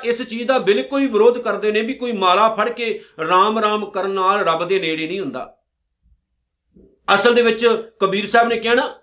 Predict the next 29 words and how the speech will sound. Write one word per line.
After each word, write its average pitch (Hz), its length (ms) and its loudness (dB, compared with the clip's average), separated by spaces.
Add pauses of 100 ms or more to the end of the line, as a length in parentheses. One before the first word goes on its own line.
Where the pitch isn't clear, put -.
"ਕਬੀਰ 202 340 0
ਮੇਰੀ 208 280 2
ਸਿਮਰਨੀ 202 580 -2
ਰਸਨਾ 180 320 0
ਉੱਪਰ 180 300 0
ਰਾਮ, 170 500 2
ਆਦ 160 280 0
ਜੁਗਾਦੀ 156 400 -4
ਸਗਲ 165 460 -4
ਭਗਤ 160 280 -2
ਤਾਂ 170 260 -2
ਕੋ 175 160 -8
ਸੁਖ 175 260 -6
ਬਿਸ਼ਰਾਮ।" 170 500 -2
ਆਹੀ 196 260 2
ਮਾਲਾ 175 240 2
ਹੈ 170 40 2
ਸਾਡੀ, 147 340 -6 (1300)
ਪਰਮਾਤਮਾ 175 480 4
ਦੀ 170 160 -4
ਗੱਲ 165 140 2
ਕਰਨੀ। 139 400 -8 (2000)
"ਕਬੀਰ 214 340 4
ਜਪਣੀ 226 440 0
ਕਾਠ 220 460 2
ਕੀ 240 140 -4
ਕਿਆ 208 320 2
ਦਿਖਲਾਵੇਂ 208 640 2
ਲੋਏ।" 185 500 2